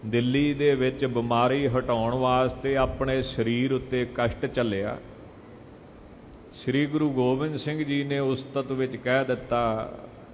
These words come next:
ਸ੍ਰੀ ਹਰਿ ਕ੍ਰਿਸ਼ਨ ਧਿਆਈਐ, ਜਿਸ ਡਿਠੈ ਸਭ ਦੁਖ ਜਾਏ। ਨੌਵੇਂ ਸਤਿਗੁਰੂ ਨੇ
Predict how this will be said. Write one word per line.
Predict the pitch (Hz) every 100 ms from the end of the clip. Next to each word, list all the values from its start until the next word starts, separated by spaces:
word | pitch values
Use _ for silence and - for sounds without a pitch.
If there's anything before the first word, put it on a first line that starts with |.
| - - - - - - - -
ਸ੍ਰੀ | - - 131 139 135 127
ਹਰਿ | 104 120 123
ਕ੍ਰਿਸ਼ਨ | 117 - 139 127 147 135 127
ਧਿਆਈਐ, | 123 107 95 101 117 120 117 117 - - - - - - - - - -
ਜਿਸ | 107 131 131 127
ਡਿਠੈ | 104 110 110 - 123 117 113 107
ਸਭ | 104 - - 131 139
ਦੁਖ | 131 120 -
ਜਾਏ। | 104 104 107 135 - - - - - - - - - - - - - - - - - - - - - - 110
ਨੌਵੇਂ | 113 123 143 175 180
ਸਤਿਗੁਰੂ | - 131 131 143 147
ਨੇ | 143 120 110 117